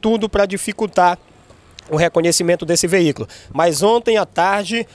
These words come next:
alguns populares viram um rapaz passando nessa motocicleta ali no bairro de Pajuçara. Eles acionaram a polícia, fizeram uma perseguição e conseguiram recuperar esse veículo. O menor que está aqui na Delegacia de Polícia Civil, de apenas dezesseis anos, ele falou comigo agora há pouco, não foi dado a entrevista,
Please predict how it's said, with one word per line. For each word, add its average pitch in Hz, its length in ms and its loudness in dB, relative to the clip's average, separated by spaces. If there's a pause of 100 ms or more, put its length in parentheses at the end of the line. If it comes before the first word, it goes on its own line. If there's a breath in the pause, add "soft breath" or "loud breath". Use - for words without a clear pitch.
(120 loud breath)
alguns 170 300 -2
populares 180 560 -2
viram 185 500 -2
um 139 120 -10
rapaz 175 420 -4
passando 202 580 -4
nessa 160 220 -6
motocicleta 165 580 -4 (240 loud breath)
ali 151 200 -4
no 175 100 -4
bairro 160 280 -2
de 156 60 -12
Pajuçara. 180 540 -4
Eles 165 180 -8
acionaram 175 460 -4
a - 20 -8
polícia, 180 460 -8 (220 loud breath)
fizeram 170 320 -6
uma 180 80 -2
perseguição 180 580 -4
e 190 60 -4
conseguiram 196 760 -4
recuperar 180 760 -2 (260 loud breath)
esse 185 300 -2
veículo. 170 560 -2
O 147 80 -8
menor 202 400 0
que - 80 -10
está 185 180 -6
aqui 180 160 -8
na 180 100 -4
Delegacia 165 440 -4
de 156 80 -12
Polícia 156 260 -10
Civil, 175 320 -6 (240 loud breath)
de 175 240 -4
apenas 175 480 -4
dezesseis 180 540 -2
anos, 185 180 0
ele 214 120 -8
falou 214 260 -4
comigo 175 260 -6
agora 151 200 -6
há - 20 -14
pouco, 175 280 -6
não 151 120 -6
foi 165 200 -8
dado 151 220 -6
a - 20 -6
entrevista, 143 480 -8